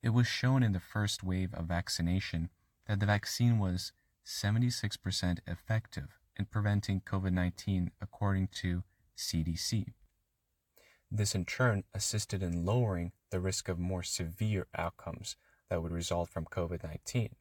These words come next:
The outcome which the vaccine worked to prevent was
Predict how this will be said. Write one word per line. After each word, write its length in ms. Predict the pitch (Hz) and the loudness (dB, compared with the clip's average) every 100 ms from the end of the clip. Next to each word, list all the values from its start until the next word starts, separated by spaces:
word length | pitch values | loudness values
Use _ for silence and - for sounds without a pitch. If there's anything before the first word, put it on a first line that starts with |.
| _ _ _ _ _ _ _ _ - | _ _ _ _ _ _ _ _ -4
The 100 | - | 0
outcome 360 | 117 120 127 117 | 0 2 2 2
which 220 | 107 - | 0 -2
the 100 | 95 | -2
vaccine 560 | 98 95 - 104 95 90 | 0 -2 -4 -2 -2 -2
worked 360 | 90 - - | -4 -4 -16
to 160 | - 101 | -8 -8
prevent 840 | - 92 85 87 127 107 - - _ | -4 -4 -2 2 2 2 -6 -14 _
was 300 | - 87 85 | -4 -2 -2